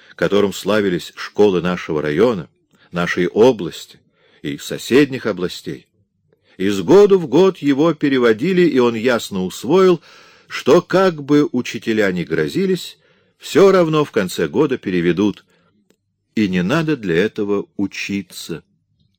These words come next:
Он просто смеялся над нами. Он сидел в восьмом классе,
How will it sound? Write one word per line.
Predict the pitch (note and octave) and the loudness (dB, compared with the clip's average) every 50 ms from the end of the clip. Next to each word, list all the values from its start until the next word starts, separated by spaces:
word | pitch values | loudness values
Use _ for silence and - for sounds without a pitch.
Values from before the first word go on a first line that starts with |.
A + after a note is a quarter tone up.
| _ _ _ _ _ _ _ _ _ _ _ _ _ _ _ _ _ - | _ _ _ _ _ _ _ _ _ _ _ _ _ _ _ _ _ -4
Он | G#2+ A2 G#2+ | -2 -2 -2
просто | - - A#2+ B2 A#2+ - - B2+ | -2 0 0 0 0 -2 -8 -8
смеялся | A#2 - - C3 C#3 B2 F#2 E2 F2 F#2 F2+ - - A2+ | -8 -6 -6 -4 -2 -2 0 0 -2 -2 -4 -8 -12 -10
над | A2+ A2+ G#2+ G#2 | -10 -10 -10 -8
нами. | G#2 F#2+ D#2 C#2 C2 _ _ _ _ _ _ _ _ _ _ _ _ _ _ _ _ _ _ _ | -8 -8 -8 -8 -12 _ _ _ _ _ _ _ _ _ _ _ _ _ _ _ _ _ _ _
Он | - G#2+ A#2 A2 | -4 -4 -4 -4
сидел | - - A#2+ A2+ A2 C3 B2+ A#2+ A2 G#2 - - | -4 -2 -2 0 4 4 4 4 4 2 0 -4
в | G2+ G2 F#2 F2+ | -6 -6 -4 -2
восьмом | F2+ G2 F#2 - - G2+ F#2+ F2+ | -2 -2 -2 -2 -4 -4 -4 -4
классе, | - - G2+ A#2+ C#3 C#3 - - - - - - | -2 0 0 2 2 0 -2 -8 -14 -14 -16 -18